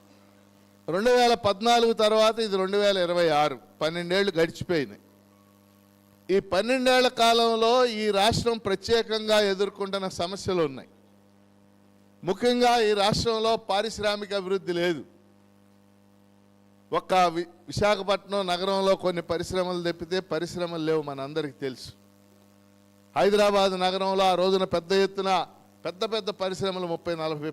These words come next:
పరిశ్రమలు వచ్చేసి, కానీ మన దగ్గర పరిశ్రమలు లేవు. పరిశ్రమలు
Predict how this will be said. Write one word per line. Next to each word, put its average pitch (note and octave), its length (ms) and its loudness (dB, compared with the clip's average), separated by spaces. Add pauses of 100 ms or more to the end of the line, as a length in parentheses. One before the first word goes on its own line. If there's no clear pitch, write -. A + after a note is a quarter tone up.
పరిశ్రమలు D#3+ 540 -6
వచ్చేసి, - 360 -12 (800)
కానీ G3+ 220 2
మన F#3 80 0 (100)
దగ్గర F#3 220 -4 (100)
పరిశ్రమలు F#3+ 580 -2
లేవు. F3+ 160 0 (1080)
పరిశ్రమలు B3 600 4